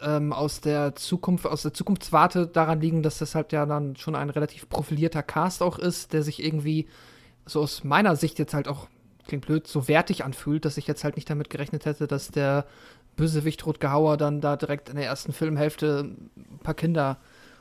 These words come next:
hops nimmt. Das ist schon krass. Das ist heftig. Und das fühlt sich auch einfach brutal an. Und es ist aber auch gleichzeitig so super effektiv,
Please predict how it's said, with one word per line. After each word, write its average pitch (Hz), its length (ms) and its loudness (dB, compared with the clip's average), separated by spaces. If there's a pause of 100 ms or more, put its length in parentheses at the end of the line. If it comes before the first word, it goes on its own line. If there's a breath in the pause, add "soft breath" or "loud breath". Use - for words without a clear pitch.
(120)
hops - 280 6
nimmt. 202 280 4
Das 165 100 0
ist - 40 -4
schon 254 100 4
krass. - 360 4 (260)
Das 151 220 -4
ist - 100 -2
heftig. 180 320 0
Und 135 140 -2
das 147 80 2
fühlt - 180 0
sich 165 140 2
auch 147 80 4
einfach 147 380 0 (260)
brutal 143 400 2
an. 151 220 2 (140)
Und 143 280 -4 (560 loud breath)
es - 120 -2
ist 175 100 4
aber 170 180 10
auch 160 100 8
gleichzeitig 165 420 6
so - 80 -2
super 156 240 4
effektiv, - 580 2